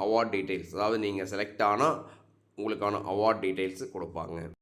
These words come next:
இந்த அவார்டுக்கு அப்ளை பண்றதுக்கான லாஸ்ட் டேட் வந்து மே பதினஞ்சு. அதுக்குள்ள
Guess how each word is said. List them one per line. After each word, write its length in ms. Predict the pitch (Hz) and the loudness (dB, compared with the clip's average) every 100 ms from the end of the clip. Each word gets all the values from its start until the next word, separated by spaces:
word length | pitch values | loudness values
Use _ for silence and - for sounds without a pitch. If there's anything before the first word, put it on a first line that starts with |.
| _ _ - - | _ _ -18 2
இந்த 260 | 120 120 120 | 10 12 12
அவார்டுக்கு 320 | 131 135 127 | 12 12 12
அப்ளை 320 | 120 120 135 | 10 12 12
பண்றதுக்கான 580 | 127 123 123 123 117 113 | 12 8 8 10 10 10
லாஸ்ட் 280 | 120 131 104 | 8 8 6
டேட் 260 | 117 107 | 2 4
வந்து 220 | 113 123 | 2 4
மே 240 | 143 120 123 | 2 4 4
பதினஞ்சு. 680 | 123 104 101 98 95 95 - - - _ | 6 6 6 0 -2 -6 -6 -16 -20 _
அதுக்குள்ள 500 | 110 123 135 143 175 | 0 0 4 8 8